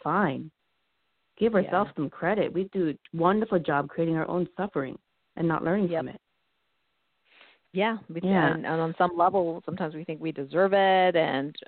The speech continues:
Speaker 2: you know, a conscious mind was like, "No, no, no, I'm a victim," right? But really,
Speaker 1: Mm-hmm.
Speaker 2: that, that in and of itself is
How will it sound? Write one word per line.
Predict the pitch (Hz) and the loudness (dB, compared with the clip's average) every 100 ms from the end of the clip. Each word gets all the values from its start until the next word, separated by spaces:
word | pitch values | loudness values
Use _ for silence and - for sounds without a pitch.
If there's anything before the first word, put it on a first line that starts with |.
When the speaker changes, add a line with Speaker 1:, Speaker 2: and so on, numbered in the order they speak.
| - - - - | -20 -20 -20 -20
Speaker 2:
you | - 175 | -6 -4
know, | 147 151 143 | -2 -2 -6
a | |
conscious | 147 - 233 302 220 | -4 0 2 0 -6
mind | 175 170 160 | -4 -4 -4
was | 165 160 | -8 -10
like, | 151 | -8
"No, | 160 185 | -6 -4
no, | 170 | -2
no, | 175 165 | 0 0
I'm | 156 156 | -2 -2
a | |
victim," | 147 247 - - - | -4 -4 -4 -8 -6
right? | 156 147 185 202 | 0 4 4 2
But | 156 - _ _ _ _ | -2 -2 _ _ _ _
really, | - 180 285 190 160 185 | -4 0 2 2 0 0
Speaker 1:
Mm-hmm. | 202 | 2
Speaker 2:
that, | 196 151 240 | 2 2 -2
that | 165 160 170 | -2 -2 -2
in | 165 | -6
and | 160 | -12
of | 160 | -14
itself | - - 180 156 - | -14 -2 0 0 -4
is | 151 | -10